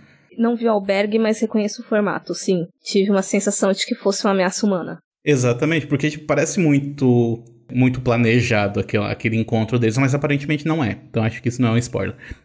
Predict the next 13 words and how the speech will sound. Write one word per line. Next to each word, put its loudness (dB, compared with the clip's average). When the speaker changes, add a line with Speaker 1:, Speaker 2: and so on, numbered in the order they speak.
Speaker 2:
Eles 2
vão 2
tudo 0
pra 0
lá, 2
então 0
convence, 0
né? 0
Se -8
convence 0
com -2
muita 4
dificuldade. 0